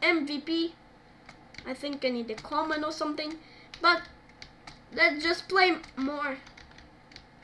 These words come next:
Okay, yeah, I'm finally getting diamonds. I don't understand what scores teammate in, but he scores teammate in or something. Does he have... How does he have twenty-four hearts?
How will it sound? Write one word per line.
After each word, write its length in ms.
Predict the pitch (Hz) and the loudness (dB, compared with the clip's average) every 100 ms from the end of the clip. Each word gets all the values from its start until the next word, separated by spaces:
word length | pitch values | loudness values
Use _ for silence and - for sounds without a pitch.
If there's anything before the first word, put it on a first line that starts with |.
| - | 0
Okay, 400 | 269 285 339 294 | 0 2 2 2
yeah, 180 | 262 247 | 4 6
I'm 260 | 233 302 320 | 6 6 4
finally 560 | 339 339 339 320 302 | 4 4 4 0 -2
getting 400 | 269 285 285 269 | -4 -4 -4 -4
diamonds. 580 | 254 269 247 233 240 - - - - - - - - - - - | 0 0 -2 -4 -8 -14 -20 -20 -20 -20 -20 -20 -20 -20 -20 -10
I 100 | 247 | -6
don't 200 | 247 330 | 0 4
understand 520 | 339 320 330 370 359 | 6 4 2 4 4
what 120 | 311 294 | 4 0
scores 420 | - 320 285 - | 2 2 2 -2
teammate 380 | 339 339 277 254 | 0 2 4 4
in, 220 | 254 262 - - - - - - - | 0 -2 -10 -20 -20 -20 -20 -20 -8
but 160 | - 269 | -4 -4
he 180 | - 320 | -2 -4
scores 380 | - 302 311 | -2 -6 -6
teammate 320 | - 311 254 220 | -6 -2 -2 0
in 160 | 226 | -2
or 80 | 220 | -4
something. 400 | - - - - - - - - - 247 | -8 -14 -18 -20 -20 -20 -20 -20 -18 -2
Does 220 | 262 285 | 0 0
he 80 | 320 | -2
have... 200 | 330 - - - - - - - - - - - - - - - - - | -4 -8 -12 -20 -20 -20 -20 -20 -20 -20 -20 -20 -20 -20 -20 -20 -20 -12
How 180 | 302 330 | -2 2
does 180 | 359 339 | 2 2
he 140 | 320 | 0
have 160 | 302 254 | 0 -4
twenty-four 460 | - 247 240 240 226 | -4 -2 -2 -4 -6
hearts? 420 | 254 196 - | -4 -6 -6